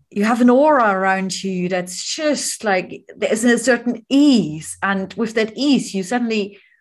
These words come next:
create some amazing results because other people feel more drawn to you, wanna work with you, and you are more imaginative, and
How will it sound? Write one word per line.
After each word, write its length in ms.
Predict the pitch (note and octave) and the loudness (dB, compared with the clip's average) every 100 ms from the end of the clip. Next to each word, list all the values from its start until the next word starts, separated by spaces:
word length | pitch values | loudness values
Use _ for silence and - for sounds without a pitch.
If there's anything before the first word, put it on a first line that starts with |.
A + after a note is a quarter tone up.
| _ _ _ _ - | _ _ _ _ -6
create 260 | - A#3 | -2 0
some 140 | A#3+ G#3+ | 2 2
amazing 460 | G#3+ C4 B3+ A3 | 2 0 0 0
results 640 | G3 F#3+ E4 G3 - - - | -2 -2 -2 -4 -8 -14 -8
because 280 | G#3 A3+ G#3 | -4 -2 0
other 200 | B3 B3 | 0 -2
people 260 | A3+ G#3+ | -6 -6
feel 180 | - G#3+ | -4 -2
more 180 | G3+ G3 | 0 -2
drawn 480 | G3+ B3 F4 F#4+ F4 | -2 -2 0 -2 -4
to 120 | G3 | -6
you, 140 | F#3 | -4
wanna 280 | F3+ C4+ F#4+ | -2 -2 -2
work 360 | A3+ G3 F3 F3+ | 0 0 -2 -6
with 220 | E3+ - | -10 -8
you, 260 | F3+ F3 F3 | -4 -2 -2
and 180 | F3 | -4
you 240 | F#3 G3+ F#3 | -2 -2 -2
are 120 | F#3+ | -2
more 220 | G3+ G3+ | -2 -2
imaginative, 920 | G#3+ A#3+ E4+ F4 - G3+ F3+ F3+ D#3+ | -4 -4 -4 -4 -6 -8 -6 -8 -6
and 100 | C4+ | -6